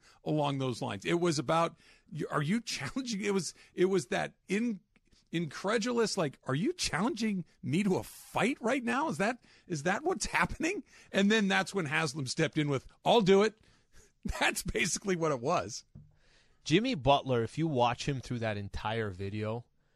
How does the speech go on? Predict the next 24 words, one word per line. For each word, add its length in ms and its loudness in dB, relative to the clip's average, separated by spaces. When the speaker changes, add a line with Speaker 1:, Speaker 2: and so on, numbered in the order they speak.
Speaker 2:
from 260 -4
the 80 -4
moment 400 -2
he 120 -4
was 160 -6
on 140 -2
the 80 -8
bench, 580 -8
he 200 -6
started 460 4
looking 360 0
more 300 2
and 160 -2
more, 280 0
like, 460 -8
apologetic, 960 -2
like, 260 -4
"What 220 -2
the 120 0
hell 220 0
did 160 -6
I 120 -6
just 280 -12
do?" 360 -8